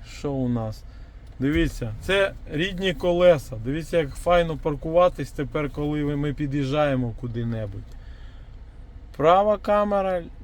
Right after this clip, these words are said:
ой, ліва камера, права камера. Бачите, да? І ще є така функція, дивіться.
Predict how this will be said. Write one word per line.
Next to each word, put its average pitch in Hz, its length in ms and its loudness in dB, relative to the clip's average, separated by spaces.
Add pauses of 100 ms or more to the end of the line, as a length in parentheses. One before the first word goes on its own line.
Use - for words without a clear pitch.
(120)
ой, 117 260 -2 (240)
ліва 190 400 2
камера, 180 540 0 (200)
права 127 460 2
камера. 104 400 -6 (1080)
Бачите, 120 540 0
да? 180 260 2 (240)
І 151 140 -4
ще 190 220 2
є 180 100 4
така 165 300 4
функція, 170 480 0
дивіться. 143 500 0